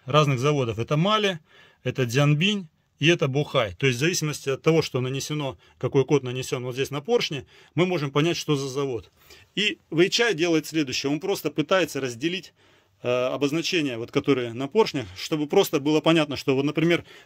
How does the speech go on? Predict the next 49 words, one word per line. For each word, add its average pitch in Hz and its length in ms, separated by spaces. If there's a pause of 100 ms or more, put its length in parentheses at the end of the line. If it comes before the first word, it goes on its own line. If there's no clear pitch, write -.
под 156 160
этим 175 260
номером 131 360
ноль 139 160
один 131 180
пятьдесят 127 240
два 127 220
это 170 220
всегда 143 340
будет 135 260
Бухай. 120 480 (340)
Всё, 151 300
и 127 80
никакой 151 380
там 147 160
Мале, 190 480
никакой 139 380
Дзянбинь 143 360
не 143 80
будет 151 300
под 127 160
этим 135 240
номером. 104 340
Всё, 160 240
они 160 160
сделали 160 340
этот 165 220
номер, 214 300 (320)
ничего 180 360
не 165 120
поясняя, 156 520
просто 156 320
вот 127 260
ввели 185 340
его 180 240 (420)
с - 120
Евро 156 260
четыре 147 320
начиная, 135 560
и 202 220
в - 380
программе, 180 520 (280)
в - 60
каталоге 160 520
вот 127 140
можно 143 260
найти 135 260
этот 139 220
номер, 160 320